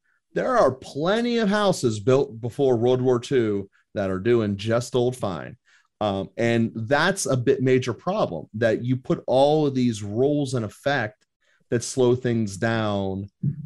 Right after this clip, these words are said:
that keep you from being able to build the so-called affordable housing. Um, the other factor is you can't pay people not to work that are capable of working, because that diminishes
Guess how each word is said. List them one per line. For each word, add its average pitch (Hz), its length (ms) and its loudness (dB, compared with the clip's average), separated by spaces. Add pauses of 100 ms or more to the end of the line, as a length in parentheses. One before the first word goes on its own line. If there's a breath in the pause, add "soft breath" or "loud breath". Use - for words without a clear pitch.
that 110 420 0
keep 143 240 -4
you 143 80 0
from 123 140 -2
being 117 140 4
able 110 160 0
to 104 60 0
build 110 680 2
the 107 100 -4
so-called 107 540 0
affordable 98 460 -6
housing. 131 480 -2 (480 soft breath)
Um, 98 340 -2
the 131 140 4
other 190 180 6
factor 135 400 0
is 123 80 0
you 131 80 0
can't 160 260 -2
pay 151 200 0
people 131 320 -4
not 127 240 -2
to 117 80 -8
work 127 560 0
that 117 160 -2
are 117 60 -4
capable 113 640 0
of 95 100 -8
working, 113 580 -2 (320)
because 120 400 2
that 131 300 2
diminishes 120 1080 -2